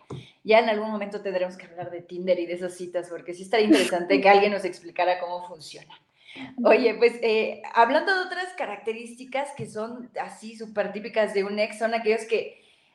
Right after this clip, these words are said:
de repente, pues, ya sabes, ¿no? Que te, que están jode y jode con los mensajes, ¿no? Que de una forma u otra te quieren recuperar y tú así como que... Ya, <laughs> ya se acabó, gracias.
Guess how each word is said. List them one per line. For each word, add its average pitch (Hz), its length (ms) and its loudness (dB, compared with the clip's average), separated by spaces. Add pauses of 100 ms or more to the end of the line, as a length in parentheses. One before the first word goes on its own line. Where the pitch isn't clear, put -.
de 220 120 4
repente, 240 400 2
pues, 240 160 -8
ya 262 80 2
sabes, 247 300 2
¿no? 240 180 -2
Que 262 80 -2
te, 196 320 -2
que 214 80 -6
están 240 340 -6
jode 254 280 -2
y 254 60 -4
jode 226 320 2
con 208 100 -2
los 190 120 -4
mensajes, 180 460 -4
¿no? 180 180 -10
Que 214 100 -4
de 220 80 0
una 269 240 0
forma 233 360 2
u 202 60 4
otra 247 300 0
te - 120 -12
quieren 220 280 -2
recuperar 190 600 -2
y 214 100 -8
tú 202 60 -4
así 196 140 -8
como - 200 -20
que... - 140 -16 (1300)
Ya, 262 600 -2 (160)
<laughs> - 500 -2
ya 226 200 8
se 269 80 8
acabó, 240 320 10
gracias. 240 540 6